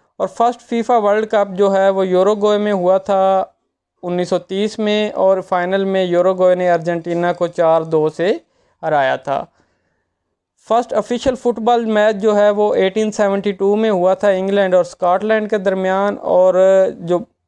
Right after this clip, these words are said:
इसके बाद है, bile juice is secreted by, bile juice liver secrete करता है, secreted by liver।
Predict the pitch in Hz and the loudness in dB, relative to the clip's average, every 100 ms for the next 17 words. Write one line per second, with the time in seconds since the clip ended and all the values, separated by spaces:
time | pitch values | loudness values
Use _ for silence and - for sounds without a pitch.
0 | _ 190 - 208 196 202 202 214 175 170 | _ -12 -8 -4 0 0 2 -2 0 2
1 | 180 202 202 175 170 175 165 - 190 - | 2 0 -2 0 2 0 -4 -8 -8 -4
2 | 185 180 170 165 180 165 165 160 156 165 | -2 -2 -4 -4 -6 -2 0 0 2 0
3 | 190 185 190 175 180 202 226 - 170 165 | 0 0 0 0 0 -2 -2 -4 -2 0
4 | 180 196 - _ - 165 160 151 151 - | 0 -2 -6 _ -8 -8 -4 -6 -6 -6
5 | 151 143 156 151 - - 151 147 156 165 | -8 -4 -2 -2 -6 -10 -10 -10 -4 -2
6 | 180 165 147 143 | -2 -4 -2 -2